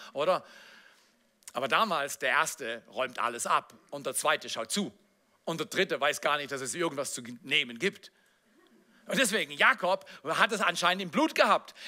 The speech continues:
Er sieht, dass der erste rausgeht und er dachte, nein, nein, nein, nein, nein, komm wieder rein. Er hat an der Ferse gehalten. Ist das interessant? An wem hast du schon gehalten? Und zwar an Menschen, die dir vielleicht nicht gepasst haben,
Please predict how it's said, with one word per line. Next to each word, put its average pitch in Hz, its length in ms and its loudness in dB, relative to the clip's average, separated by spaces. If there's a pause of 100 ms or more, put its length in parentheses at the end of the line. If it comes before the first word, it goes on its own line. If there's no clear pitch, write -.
Er 247 160 6
sieht, 302 280 0
dass 262 180 2
der 214 120 4
erste 220 340 4
rausgeht 269 420 4
und 247 80 0
er 254 100 6
dachte, 277 260 6
nein, 269 100 8
nein, 254 220 6
nein, 254 100 6
nein, 302 120 8
nein, 330 300 8
komm 220 160 4
wieder 269 140 6
rein. 330 320 6 (880)
Er 208 160 6
hat 233 140 6
an 233 100 4
der 294 100 8
Ferse 339 540 6
gehalten. 175 500 0
Ist 220 180 -4
das 226 120 -4
interessant? 233 640 -6 (720)
An 170 200 -2
wem 247 240 0
hast 165 220 -4
du 277 120 -4
schon 156 200 -2
gehalten? 175 640 -6 (640)
Und 180 100 -4
zwar 190 140 2
an 190 120 2
Menschen, 220 360 -2
die 156 100 -12
dir 196 140 -4
vielleicht 185 240 -2
nicht 185 160 -10
gepasst - 480 -6
haben, 143 320 -6